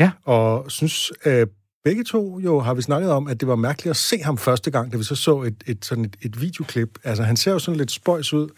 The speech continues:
Speaker 2: Øh, han, han, med vilje, så, så f-, gør han sig ikke så kvik at se på, ikke?
Speaker 1: <laughs>
Speaker 2: Øhm, så er han heller ikke særlig køn, men han laver jo mange act-outs. Altså,
Speaker 1: Mhm.
Speaker 2: han bruger kroppen enormt meget på, på scenen, men som regel kun som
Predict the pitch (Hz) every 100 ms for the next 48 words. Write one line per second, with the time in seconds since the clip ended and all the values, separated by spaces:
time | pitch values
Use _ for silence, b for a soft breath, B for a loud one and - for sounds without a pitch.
0 | B B B B 127 113 110 107 110 135
1 | - 113 113 131 120 123 - 185 127 127
2 | 151 170 139 - _ - - - - -
3 | - 156 110 - 110 104 - 113 127 131
4 | - 120 - 139 - 117 110 113 113 120
5 | 180 - 233 185 185 135 110 110 143 147
6 | 143 139 135 - 127 147 - 151 151 135
7 | 147 165 139 135 127 127 214 156 160 -
8 | 151 110 - - 160 196 127 117 147 175
9 | - 123 139 185 120 123 139 98 101 143
10 | 143 120 104 95 B B B 123 - 117
11 | 127 147 127 143 165 180 - 165 175 -
12 | B B B - 143 139